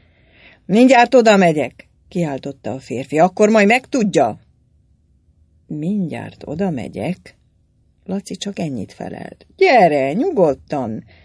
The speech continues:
Na, na, hogy az invitált nem ment. Én persze belátom, elég lett volna fél gőzzel kergetni azt a kutyát.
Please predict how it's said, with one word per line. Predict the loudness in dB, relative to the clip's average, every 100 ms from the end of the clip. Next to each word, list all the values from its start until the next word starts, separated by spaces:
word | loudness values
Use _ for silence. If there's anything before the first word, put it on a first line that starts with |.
| _ _ _ -20 -20 _ _ _
Na, | -4 -2
na, | 0 -2 -4 -12
hogy | -12 -8
az | -6 -6
invitált | -8 -8 -10 -10 -8
nem | -8 -10
ment. | -10 -12 -14 -18 -20 _ _ _ _ -20 _ -20 -20 _ _ _ -20 -18 -6
Én | -4 0
persze | 0 0 -2 -2 -2
belátom, | -4 0 0 0 -2 -6 -8 -6 -8 -10 -2
elég | 2 2 2 0
lett | 0 -2
volna | -2 -2 -2 -2 -4
fél | -4 -4 -2 -4
gőzzel | -2 -4 -4 -4 -4 -4
kergetni | -4 -6 -4 -6 -6 -10
azt | -8 -10
a | -10
kutyát. | -10 -8 -6 -8 -12